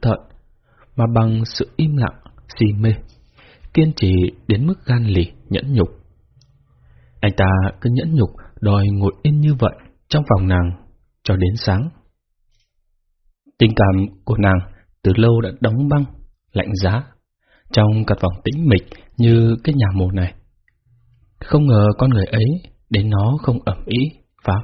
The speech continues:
phách, mà như cục than nồng vùi trong tro nóng, phá vỡ dần, và cuối cùng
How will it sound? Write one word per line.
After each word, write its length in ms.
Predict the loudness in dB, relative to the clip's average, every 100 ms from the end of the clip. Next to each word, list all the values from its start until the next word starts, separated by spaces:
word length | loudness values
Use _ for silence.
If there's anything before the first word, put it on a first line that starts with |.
| -2
phách, 160 | -4 -6 -20 -20 _ -14 -2
mà 400 | 0 2 0 -4
như 120 | -4 -4
cục 120 | -4 -4
than 240 | -6 -2 0
nồng 180 | 0 -2 -12 _
vùi 260 | 0 2 2 0
trong 180 | -2 -2
tro 180 | -4 -2
nóng, 260 | -2 -2 -4 -14 _ _ _ _ _ -4
phá 160 | -4 -2
vỡ 100 | -4
dần, 220 | 0 -2 -2 _ _ _ _ -6
và 80 | -2
cuối 140 | -2 -2
cùng 180 | -2